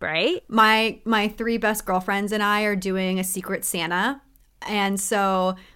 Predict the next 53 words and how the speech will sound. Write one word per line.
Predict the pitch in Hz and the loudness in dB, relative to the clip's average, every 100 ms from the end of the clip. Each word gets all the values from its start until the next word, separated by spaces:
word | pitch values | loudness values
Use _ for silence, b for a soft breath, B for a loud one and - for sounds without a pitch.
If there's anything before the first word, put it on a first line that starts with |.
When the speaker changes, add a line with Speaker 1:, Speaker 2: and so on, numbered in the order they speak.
| - | 0
Speaker 2:
we | 214 208 | 4 4
went | 196 - | 2 -2
to | |
this | 220 214 | -4 -2
website | 202 175 180 190 180 180 - | -2 -2 0 0 0 -2 -6
and | 196 190 180 175 175 180 b - | -4 0 0 -2 -4 -6 b -2
we | 202 | 2
all | 190 | 2
put | 190 214 | 2 0
our | 196 | 0
names | 175 175 185 | -2 -4 -4
in, | 196 202 214 | -2 -4 -2
and | 190 | -2
then | 190 185 | 0 -2
the | |
site | 175 - 180 185 185 | -2 0 2 0 -2
randomly | 185 180 185 185 185 185 180 180 | -4 -4 -2 -2 -2 -2 -4 -8
selected. | - - 196 180 175 - 180 190 | -12 -6 -4 -2 -4 -2 -2 0
Speaker 1:
Like, | 185 | 2
El-, | 185 - | 0 0
is | 190 | -2
it | 185 | 0
Elfster? | - 165 - - 214 220 - - _ _ | 0 -2 -4 -4 -2 -2 -6 -20 _ _
Speaker 2:
No, | 220 226 220 220 | 4 8 10 10
it's | 220 214 - | 8 2 0
different. | 170 - 165 143 - - | -6 -4 -4 -6 -10 -6
It | 202 | -2
was | 202 | -2
different. | 196 131 - 151 143 | -2 -8 -6 -6 -6
It | - | -6
was, | 196 196 | -6 -2
like, | 196 185 | -2 -4
one | 180 190 | -4 -4
of | 180 | -4
the | |
first | 185 170 175 | -4 -6 -4
ones | 170 180 | -6 -8
that | - | -8
popped | - - - | -4 -4 -4
up, | - - - | -8 -8 -6
but | 151 - - | -6 -6 -2
El-, | 190 | 2
Speaker 1:
Got | 247 | 4
Speaker 2:
it's | 247 | 4
Speaker 1:
it. | 294 | 6
Speaker 2:
like, | 277 | 6
it's | 269 277 359 | 6 6 6
basically | 277 277 277 | 6 4 2
<laughs> | - | 2
Elfster. | 170 - - 110 117 B B B B | -2 -4 -6 -6 -10 B B B B
Speaker 1:
Got | 208 170 | 6 6
it. | 151 - | 6 -2
Okay. | 170 - | -4 -6